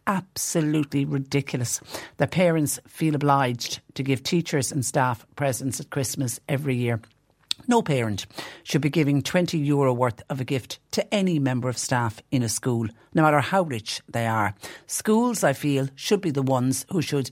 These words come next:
stamp out this practice completely. If parents really want to give something to say thanks, why doesn't each child in the class give one euro each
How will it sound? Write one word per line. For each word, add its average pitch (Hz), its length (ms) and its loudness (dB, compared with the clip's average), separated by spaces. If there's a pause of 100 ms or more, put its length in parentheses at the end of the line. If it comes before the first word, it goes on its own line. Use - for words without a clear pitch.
stamp 185 540 2 (160)
out 123 360 0 (100)
this 127 380 -2
practice - 600 -4
completely. 113 640 -4 (340)
If 233 120 0
parents 277 520 2
really 180 440 0
want 139 240 2
to 131 80 -8
give 139 180 -2
something 127 420 -2
to 135 120 -4
say 123 220 -2
thanks, 104 460 -4 (360)
why 277 100 2
doesn't 214 380 2
each 185 280 -2
child 117 320 4
in 113 80 -6
the 117 80 -6
class 107 500 -4 (180)
give 131 360 -2
one 185 320 4
euro 117 360 0
each - 280 -10